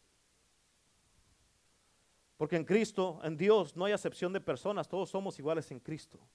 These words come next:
Y escucha, hay muchas predicaciones, hay muchos mensajes, hay muchas palabras que a veces Dios nos da,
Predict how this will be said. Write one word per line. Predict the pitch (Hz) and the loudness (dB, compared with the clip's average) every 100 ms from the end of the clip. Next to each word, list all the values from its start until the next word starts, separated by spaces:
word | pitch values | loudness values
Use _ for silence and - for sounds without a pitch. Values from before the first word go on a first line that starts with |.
| _ _ _ _ _ _ _ _ _ _ _ _ _ _ _ _ _ _ _ _ | _ _ _ _ _ _ _ _ _ _ _ _ _ _ _ _ _ _ _ _
Y | 131 | -4
escucha, | - 180 196 170 | -2 0 0 2
hay | 147 | 2
muchas | 170 180 190 | 0 0 -4
predicaciones, | - 151 139 123 - 180 151 165 | -2 -2 0 -2 -4 -6 -4 -6
hay | |
muchos | 170 180 180 | -6 -6 -6
mensajes, | 156 131 - 170 151 139 | -6 -4 0 0 0 -6
hay | 151 | -4
muchas | 160 170 - | -6 -8 -4
palabras | 131 143 165 156 | 0 4 4 2
que | 127 | 0
a | |
veces | 156 156 139 | -2 -2 -4
Dios | 160 | -4
nos | 143 110 | -2 -2
da, | 156 120 | -2 -2